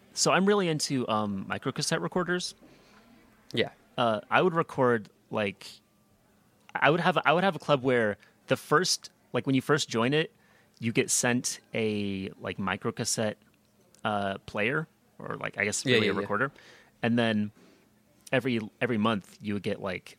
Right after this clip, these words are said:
Speaker 1: a custom microcassette recording, and it would be,
Speaker 2: I mean, that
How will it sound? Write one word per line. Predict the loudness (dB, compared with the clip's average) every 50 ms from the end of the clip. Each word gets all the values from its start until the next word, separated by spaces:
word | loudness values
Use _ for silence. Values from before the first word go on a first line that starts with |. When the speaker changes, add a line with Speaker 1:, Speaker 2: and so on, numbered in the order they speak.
| -16
Speaker 1:
a | -16 -12
custom | -6 -4 -4 -4 -4 -4 -6 -6 -6 -8 -10 -12 _ _ -2
microcassette | -2 -2 -2 -2 -6 -8 -8 -8 -8 -6 -6 -6 -6
recording, | -8 -10 -8 -6 -8 -8 -8 -10 -12 -14 -16 _ _ _ _ _ _ _ _ _ _ _ _ _ _ _ _ _ _ _ _ _ _ _ _ _ _ _ _ _ _ _ _ _ _ _ -20 _ _ _ _ _ _ _ _ _ _ _ _ -4
and | -2 0
it |
would | 2 2
be, | 4 4
Speaker 2:
I | 4
mean, |
that | 4